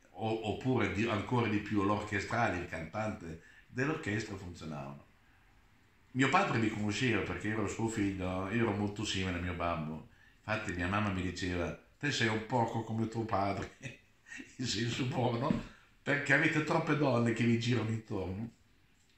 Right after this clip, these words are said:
E quando mio padre, con-, eh, con-, io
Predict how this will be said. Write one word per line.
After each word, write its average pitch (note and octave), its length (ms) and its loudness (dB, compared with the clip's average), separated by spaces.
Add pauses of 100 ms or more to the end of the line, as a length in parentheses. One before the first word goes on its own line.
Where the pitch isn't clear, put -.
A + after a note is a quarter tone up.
(260)
E A2+ 100 -12
quando D3 320 -2
mio C#3+ 160 2
padre, B2+ 360 0
con-, A#2 420 0
eh, G#2 220 -2
con-, E2+ 560 -6
io F#2 360 -2